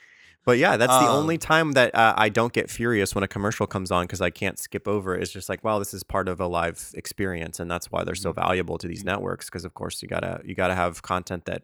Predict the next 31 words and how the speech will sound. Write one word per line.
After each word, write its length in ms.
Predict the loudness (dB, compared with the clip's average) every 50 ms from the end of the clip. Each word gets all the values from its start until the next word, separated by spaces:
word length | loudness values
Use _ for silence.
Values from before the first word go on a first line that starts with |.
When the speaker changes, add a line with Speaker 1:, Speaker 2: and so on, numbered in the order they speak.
| _ _ _
Speaker 1:
gets 180 | -8 -8 -8 -8
people 240 | -10 -12 -10 -8 -8
to 40 | -6
watch 300 | -4 -4 -6 -6 -6 -10
the 60 | -12
commercials 480 | -12 -10 -8 -8 -8 -8 -10 -12 -12 -10
that 120 | -12 -10
pay 160 | -8 -8 -8 -8
for 140 | -8 -10
the 180 | -10 -10 -10 -10
programming. 540 | -8 -6 -6 -6 -6 -8 -12 -12 -14 -16 -16 _ _ _ _ _ _ _ _ _ _ -2
Speaker 2:
Yeah, 320 | 0 2 2 2 2 0
and 100 | 0 2
then 140 | 2 2 2
it 100 | 0 -2
becomes 400 | -4 -4 -2 -2 -2 -2 0 0
a, 380 | 2 2 2 0 -2 -4 -6 -10 -12 -16 -18 -18 -18 -18 -14 -6
they 140 | -4 -2 -2
want 240 | -2 0 0 0 0
it 80 | 0
to 80 | -2 -2
be 100 | 0 0
a 60 | 0
multi-platform 760 | 0 0 0 2 2 0 2 2 0 0 0 -2 -4 -6 -6
experience, 520 | -6 -6 -4 -4 -4 -4 -6 -8 -8 -6
right? 140 | -6 -6 -6
They 120 | -6 -6 -6
want 260 | -4 -6 -6 -6 -8
you 60 | -8
to 80 | -8 -8
be 520 | -8 -8 -6 -6 -8 -8 -10 -14 -16 _